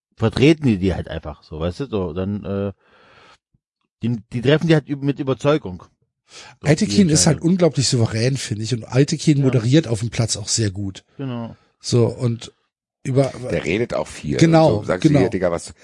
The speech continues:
Speaker 3: was soll ich denn jetzt machen, wenn dein Mitspieler den Arm rausmacht?
Speaker 2: Genau.
Speaker 3: Das ist doch nicht mein Problem."
Speaker 2: Genau. Und ich glaube auch so vom, von der, von der Körpersprache der Spieler her, dass Eitekin sehr anerkannt ist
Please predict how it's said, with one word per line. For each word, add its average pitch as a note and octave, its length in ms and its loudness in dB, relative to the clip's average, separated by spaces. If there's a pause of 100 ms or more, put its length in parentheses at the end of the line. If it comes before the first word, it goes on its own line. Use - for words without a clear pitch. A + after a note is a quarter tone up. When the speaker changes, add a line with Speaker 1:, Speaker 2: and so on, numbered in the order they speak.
(180)
Speaker 3:
was E2+ 140 -6
soll A#2 180 2
ich D3+ 160 0
denn B2 160 2
jetzt A2+ 200 -4
machen, C#3+ 440 -4 (320)
wenn F#2+ 180 -8
dein B2+ 380 -2
Mitspieler A#2+ 680 -2
den A#2+ 220 -6
Arm C#3+ 240 -2
rausmacht? D2+ 400 -4
Speaker 2:
Genau. D3+ 140 4
Speaker 3:
Das G#2 100 -2
ist - 100 -8
doch A2+ 60 0
nicht G#2 160 -6
mein A#2 400 0
Problem." C#2 420 -10
Speaker 2:
Genau. A#2 320 0 (1200)
Und D3+ 120 6
ich D3 140 4
glaube D#3 360 4
auch E3+ 320 4
so B2+ 180 0
vom, B2 480 -2
von - 300 -2
der, A2 160 -4
von A2+ 200 -2
der G#2+ 140 0
Körpersprache C#3 960 0
der A2+ 160 0
Spieler C#3+ 380 2
her, A#2 240 4 (380)
dass A2+ 180 0
Eitekin B2+ 500 0
sehr B2 240 2
anerkannt A#2 480 0
ist - 360 -6